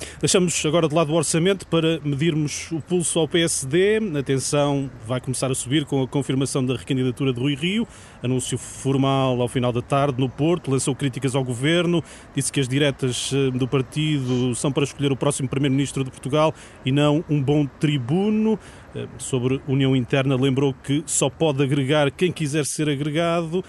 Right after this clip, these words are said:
com alusão a vários convites a opositores no passado recente. Mesmo no final, uma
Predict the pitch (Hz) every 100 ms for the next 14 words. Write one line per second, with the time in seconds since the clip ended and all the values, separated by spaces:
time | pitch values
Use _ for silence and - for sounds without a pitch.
0 | - - - 113 117 117 123 117 117 117
1 | 120 117 120 123 123 117 120 - - 120
2 | 120 - 131 - 123 117 - 120 120 -
3 | 131 117 113 - 170 165 - - - -
4 | 185 165 180 180 175 185 190 - 180 180
5 | 180